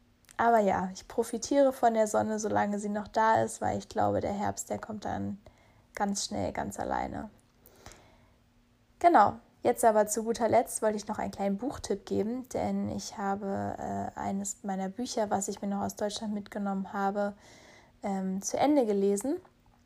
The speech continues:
Das war auch ein Geschenk und ich möchte an dieser Stelle auch nochmal an die zwei, die mir das geschenkt haben, ein großes Dankeschön aussprechen, weil mir das Buch richtig, richtig gut gefallen hat und ich das, äh, nur wärmstens empfehlen kann.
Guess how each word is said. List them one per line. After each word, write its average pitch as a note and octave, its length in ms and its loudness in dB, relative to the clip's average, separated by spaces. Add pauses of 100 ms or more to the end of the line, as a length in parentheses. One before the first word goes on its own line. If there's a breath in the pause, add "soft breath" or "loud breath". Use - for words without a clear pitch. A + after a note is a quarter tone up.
(440)
Das G#3+ 240 -6
war - 100 4
auch G#3+ 120 2
ein G#3 180 0
Geschenk G#3+ 420 -4
und G#3+ 140 -4
ich G#3 140 -10
möchte G#3+ 260 -6
an G3+ 80 -4
dieser G#3 240 -6
Stelle G#3+ 400 -6
auch - 140 -8
nochmal G#3+ 360 -8
an G#3 140 -6
die G#3 160 -14
zwei, G#3+ 240 -8
die G#3+ 140 -8
mir A3 100 -8
das A3 220 -10
geschenkt - 380 -12
haben, A3 240 -8
ein G#3+ 260 -8 (380 loud breath)
großes D4 340 2
Dankeschön A3+ 440 0
aussprechen, - 680 -4 (440 loud breath)
weil E4 120 4
mir D#4+ 80 4
das D#4+ 180 2
Buch A#3 220 -2
richtig, A#3 360 -4
richtig A3 380 -6
gut G#3+ 140 -10
gefallen G#3 440 -4
hat G#3 160 -4
und G#3 180 -6
ich G3 140 -12
das, - 360 -8
äh, G#3 320 -4
nur G3+ 240 -4
wärmstens A3+ 480 0
empfehlen G#3+ 480 -6
kann. G#3+ 320 -6